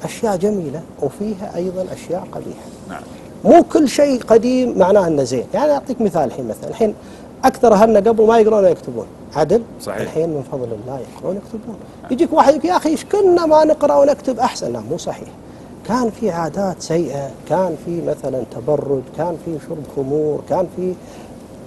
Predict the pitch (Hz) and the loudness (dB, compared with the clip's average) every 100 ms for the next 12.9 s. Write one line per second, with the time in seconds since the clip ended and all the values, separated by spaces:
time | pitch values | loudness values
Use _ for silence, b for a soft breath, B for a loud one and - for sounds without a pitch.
0 | - 175 143 247 220 180 165 170 160 - | -12 2 6 10 8 6 2 2 0 -4
1 | - - - - - - 156 123 147 165 | -8 -8 -10 -10 -12 -10 -8 0 0 0
2 | 190 151 160 139 190 196 185 262 247 262 | -6 0 0 4 2 2 0 6 6 6
3 | 214 190 - 196 185 190 - 226 - 240 | 0 -2 -2 -2 -2 -6 -6 -10 -6 -4
4 | 185 220 269 247 233 220 196 - 240 - | -4 -4 -6 -8 -6 -8 -8 -12 -16 -16
5 | - - 85 78 - - 151 135 127 139 | -20 -16 -14 -14 -16 2 2 2 -4 -2
6 | 170 160 208 147 139 220 285 262 247 240 | -2 2 2 0 -2 2 4 4 4 0
7 | 214 180 151 - 147 170 220 147 180 269 | 0 -2 -2 -4 -4 -4 -8 -6 -4 -4
8 | 269 262 302 285 269 - 269 - - 190 | -4 -6 -4 -6 -6 -8 -14 -14 -16 -14
9 | - 220 220 254 247 302 285 269 285 269 | -8 -6 4 4 8 8 8 6 4 4
10 | 262 226 - - - 196 214 262 254 254 | 0 -4 -10 -18 -2 -2 0 0 2 4
11 | 285 262 240 247 247 269 233 302 320 302 | 4 4 0 -2 0 0 2 2 2 0
12 | 269 269 - 262 233 226 - 247 220 | 0 -2 -2 -2 -2 -6 -4 -4 -4